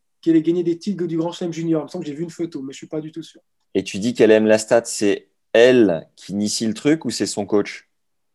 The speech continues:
Speaker 1: Bah, au début, c'est parti de, d'un coach qui connaissait son coach,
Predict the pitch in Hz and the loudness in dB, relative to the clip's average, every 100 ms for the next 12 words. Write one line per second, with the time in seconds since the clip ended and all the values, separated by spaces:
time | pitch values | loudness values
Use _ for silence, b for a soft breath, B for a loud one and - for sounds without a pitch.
0 | _ - 190 - _ 185 180 208 262 - | _ 0 0 0 _ 0 0 0 -4 -4
1 | 170 185 - 208 196 160 156 156 - 202 | -2 -2 -4 -4 -2 0 0 -4 -2 -4
2 | 190 165 165 160 160 160 170 160 208 311 | -4 -4 -2 -2 -6 -6 -6 -2 0 0
3 | - | -2